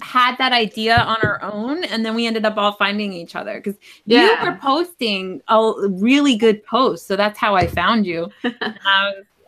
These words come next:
Speaker 1: um, like, "Oh, I wanna work with her." <laughs>
Speaker 2: <laughs>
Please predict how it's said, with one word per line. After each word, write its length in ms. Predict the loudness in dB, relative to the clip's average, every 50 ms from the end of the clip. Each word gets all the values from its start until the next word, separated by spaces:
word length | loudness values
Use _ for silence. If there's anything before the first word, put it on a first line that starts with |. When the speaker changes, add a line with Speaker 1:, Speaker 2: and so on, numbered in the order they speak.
| 0
Speaker 1:
um, 340 | 2 2 4 2 0 -2 -4
like, 160 | -6 -8 -6 -6
"Oh, 200 | -8 -6 -4 -2
I 40 | -2 0
wanna 160 | 2 2 4
work 180 | 2 2 0
with 120 | -2 -4 -4
her." 480 | 0 2 4 4 4 4 2 0 -2 -4 -8 -20 -12 2
<laughs> 0 |
Speaker 2:
<laughs> 800 | 4 4 6 6 4 2 2 2 2 0 -2 -4 -8 -10 -10 -10